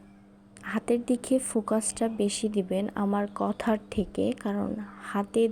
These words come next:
দেখেই আপনারা সুন্দরভাবে বুঝে নিতে পারবেন জিনিসটা এইভাবে গেছে। তো আমার হাতটাকে বেশি লক্ষ্য করবেন, আমি বারবার আপনাদেরকে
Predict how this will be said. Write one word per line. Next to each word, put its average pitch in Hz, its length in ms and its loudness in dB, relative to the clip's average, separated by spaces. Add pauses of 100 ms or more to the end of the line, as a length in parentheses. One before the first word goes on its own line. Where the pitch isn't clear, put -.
দেখেই 220 380 2
আপনারা 226 680 -2
সুন্দরভাবে 220 880 -2
বুঝে 214 420 2
নিতে 220 340 2
পারবেন 208 400 0
জিনিসটা 202 480 -2 (160)
এইভাবে 208 500 0
গেছে। 196 440 -6 (1200)
তো - 80 -4 (100)
আমার 214 220 0
হাতটাকে 214 640 -2
বেশি 220 260 0
লক্ষ্য 208 320 0
করবেন, 208 520 -2
আমি 208 260 2 (100)
বারবার 214 580 0 (720)
আপনাদেরকে 190 1040 -2